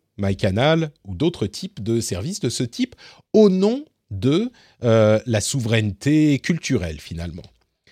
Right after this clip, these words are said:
Et alors, avant de parler de la question de est-ce que c'est bien ou pas, évidemment, sur les télévisions, sur les interfaces,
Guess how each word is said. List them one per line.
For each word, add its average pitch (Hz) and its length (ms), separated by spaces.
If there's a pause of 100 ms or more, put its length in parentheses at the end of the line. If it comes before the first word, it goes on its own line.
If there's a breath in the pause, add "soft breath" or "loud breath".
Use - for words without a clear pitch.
(560 soft breath)
Et 151 580 (720)
alors, 135 260
avant 226 220
de 226 60
parler 143 340
de 120 80
la 110 120
question 123 420
de 117 200
est-ce 104 180
que 117 100
c'est 110 140
bien 95 180
ou 90 80
pas, 185 280 (1040)
évidemment, 147 460
sur - 240
les 113 120
télévisions, 147 520
sur 120 160
les 104 160
interfaces, 123 560